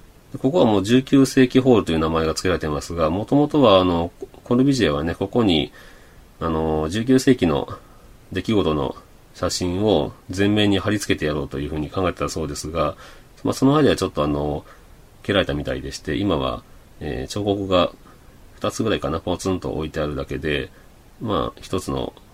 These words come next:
えー、空間だけになってますね。まあ、でもこのトップライトとか、それからスロープ、彼の建物にはスロープが多いんですね。あの、階段ではなくてスロープを多用するというのが、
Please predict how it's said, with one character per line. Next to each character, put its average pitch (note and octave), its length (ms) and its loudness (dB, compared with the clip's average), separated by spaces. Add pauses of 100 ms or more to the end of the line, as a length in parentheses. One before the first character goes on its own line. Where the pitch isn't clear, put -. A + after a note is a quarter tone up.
(220)
え C2+ 560 -10
ー、 - 40 -12
空 F2 120 -2
間 D#2+ 220 -2
だ E2 120 -4
け G#2+ 100 0
に F2 60 0
な C2+ 80 -2
っ - 40 -8
て C2 120 -12
ま C2+ 140 -12
す - 120 -10
ね。 F#2 200 -4 (1120)
ま A2+ 100 0
あ、 - 20 2
で A#2+ 80 2
も G#2 80 0
こ A2 80 0
の G2+ 120 2
ト G#2 120 0
ッ - 20 -8
プ - 140 -2
ラ G2+ 60 4
イ - 20 2
ト E2 80 0
と D2 100 -4
か、 D2+ 220 0
そ F2+ 120 -4
れ E2 80 -2
か E2 120 -4
ら D#2+ 360 2
ス - 140 -2
ロ G2 140 4
ー - 20 -8
プ、 - 300 -6 (200)
彼 - 180 0
の G#2 60 2
建 G2 200 2
物 E2+ 140 0
に C#2+ 60 -2
は C#2 60 -4
ス - 140 -4
ロ A2 120 2
ー - 20 0
プ D#2 140 -6
が D2 60 -4
多 D2+ 120 0
い D2+ 40 -2
ん - 20 -4
で C2 80 -6
す - 100 -12
ね。 D2+ 220 -6 (180)
あ E2 100 -6
の、 D2 520 -6 (360)
階 A2+ 180 0
段 A2 200 0
で A2+ 80 0
は F2+ 100 0
な E2 80 -2
く - 80 -10
て D2+ 140 -8
ス - 160 -6
ロ A#2+ 120 0
ー - 20 -2
プ - 140 -4
を C#2+ 80 -4
多 D#2+ 100 -6
用 D2 140 -4
す F2 100 -8
る D#2+ 100 -6
と E2 80 -6
い - 20 -2
う D#2+ 40 -2
の D2+ 80 -4
が、 C#2+ 220 -2